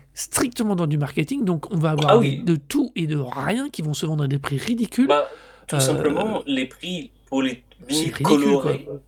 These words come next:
Speaker 2: tu vois la différence dans un même magasin, des disques colorés vont être vendus au moins dix euros ou cinq euros de plus pour les trucs qui sont en noir. Le,
Speaker 1: Ouais.
Speaker 2: enfin, la couleur n'a, n'a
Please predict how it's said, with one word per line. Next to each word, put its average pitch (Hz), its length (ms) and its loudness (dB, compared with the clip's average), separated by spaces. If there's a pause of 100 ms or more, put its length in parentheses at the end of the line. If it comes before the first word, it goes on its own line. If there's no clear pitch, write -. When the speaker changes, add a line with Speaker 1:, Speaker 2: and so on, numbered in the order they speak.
(240)
Speaker 2:
tu - 220 -12
vois 147 100 2
la 151 80 0
différence 147 680 -4 (160)
dans 127 200 0 (160)
un 123 140 -2
même 165 300 0
magasin, 151 600 -2
des - 260 -20
disques - 340 -6 (360)
colorés 143 520 0 (540)
vont 123 200 -2
être 131 100 -4
vendus 135 320 0
au 190 60 0
moins 156 320 2
dix 143 340 -6
euros 151 360 -2
ou 262 140 0
cinq 277 320 0
euros 269 160 0
de - 60 -8
plus - 540 -8
pour 147 120 -4
les 135 120 -2
trucs 170 180 -12
qui 135 160 -10
sont 127 160 -6 (160)
en 120 160 -2
noir. 143 400 0 (220)
Le, 240 260 -4 (140)
Speaker 1:
Ouais. 208 200 0
Speaker 2:
enfin, 127 280 2
la 127 160 -2
couleur 147 420 -6 (100)
n'a, 131 220 -4 (400)
n'a 123 300 -2